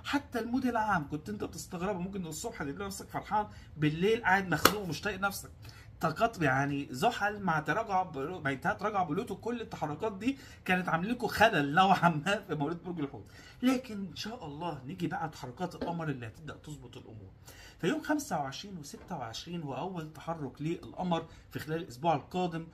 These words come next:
وهيبقى القمر متواجد على برج الاسد. تواجد القمر في المنطقه دي هيبدا يركز على امور العمل، لكن بالعقل، اللي هو ايه بقى؟ الناس بقى هتبدا تشوف ايه اللي انت بتعمله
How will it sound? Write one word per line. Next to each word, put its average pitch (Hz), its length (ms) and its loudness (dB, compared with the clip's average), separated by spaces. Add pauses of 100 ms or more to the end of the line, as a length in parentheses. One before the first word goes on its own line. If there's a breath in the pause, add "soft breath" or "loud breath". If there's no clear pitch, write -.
(160 loud breath)
وهيبقى 156 560 -2
القمر 156 300 -2
متواجد 135 440 -8
على 107 180 -4
برج 131 400 -4
الاسد. 147 360 -6 (420 loud breath)
تواجد 302 300 6
القمر 214 340 0
في - 140 -6
المنطقه 143 460 0
دي 226 220 -6 (260 loud breath)
هيبدا 175 400 -2 (100)
يركز 156 520 0
على 120 180 -8
امور 156 260 -4
العمل، 151 420 -2 (260 loud breath)
لكن 123 240 -4
بالعقل، 110 420 -8 (440 soft breath)
اللي 135 120 2
هو 151 140 4
ايه 151 140 2
بقى؟ 143 320 -2 (420 loud breath)
الناس 156 280 0
بقى 156 120 -2
هتبدا 170 260 -4
تشوف 185 460 -6
ايه 180 60 4
اللي 180 160 2
انت 175 120 -6
بتعمله 151 460 -4